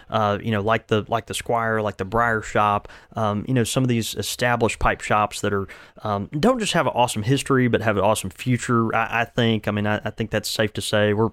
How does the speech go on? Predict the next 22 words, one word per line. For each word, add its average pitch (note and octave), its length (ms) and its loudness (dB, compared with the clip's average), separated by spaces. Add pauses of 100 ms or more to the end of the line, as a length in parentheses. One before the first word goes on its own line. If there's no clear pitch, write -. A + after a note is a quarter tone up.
you A2 80 -4
know, G2+ 80 0
excited G#2 440 -2
about G2+ 200 -2
the - 80 -20
things G#2 200 -4
we G#2 120 -2
have G2+ 120 -2
going G2+ 240 0
on. G#2 280 0 (340)
Man, G#3+ 200 4
when B3 120 2
you F#4+ 100 6
walk C3 280 4
in B2 60 2
those A#2+ 160 2
places, A#2 580 0
like, G#2 240 2 (340)
you C3+ 80 -2
know, B2 200 2
it, - 160 -4 (160)
it, A2+ 100 -20